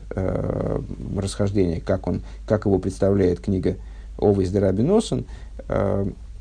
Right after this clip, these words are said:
вроде то же самое, только короче и проще. А, цитата оттуда. «Лой нашакой бе эмес, нышика зой шель эмес». То есть первое мнение –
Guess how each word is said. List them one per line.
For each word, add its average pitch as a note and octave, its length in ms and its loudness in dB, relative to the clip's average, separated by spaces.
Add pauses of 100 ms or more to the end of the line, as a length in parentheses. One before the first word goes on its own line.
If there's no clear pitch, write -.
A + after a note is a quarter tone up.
(120)
вроде A2 300 4
то A2+ 160 2
же G#2+ 100 0
самое, D3 380 4
только F#2 260 0
короче A2 440 4
и A2 40 6
проще. G#2 440 2 (760)
А, G2+ 540 2 (500)
цитата G2 420 2
оттуда. F#2+ 300 4
«Лой C#3+ 280 8
нашакой A2 500 4
бе F#2+ 240 4
эмес, F3+ 520 2 (220)
нышика A2+ 600 4
зой B2 340 4
шель A2+ 320 2
эмес». F2 480 0 (160)
То - 80 -10
есть - 120 -8
первое G2 280 4
мнение – F#2 500 2